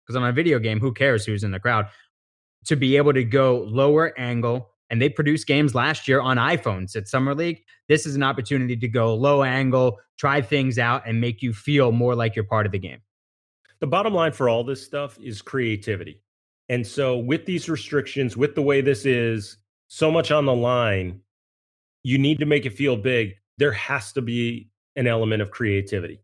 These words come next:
Speaker 2: We are going to see things get pulled out of the box that E S P N has wanted to try, that other broadcasters have wanted to try, if they have the capability, the resources. This is where you put them in.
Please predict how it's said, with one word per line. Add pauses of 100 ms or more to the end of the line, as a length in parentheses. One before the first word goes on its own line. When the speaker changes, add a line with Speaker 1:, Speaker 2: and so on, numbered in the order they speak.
(180)
Speaker 2:
We
are
going
to
see
things
get
pulled
out
of
the
box
that
E
S
P
N
has
wanted
to
try,
that
other
broadcasters
have
wanted
to
try, (360)
if
they
have
the
capability,
the
resources.
This
is
where
you
put
them
in.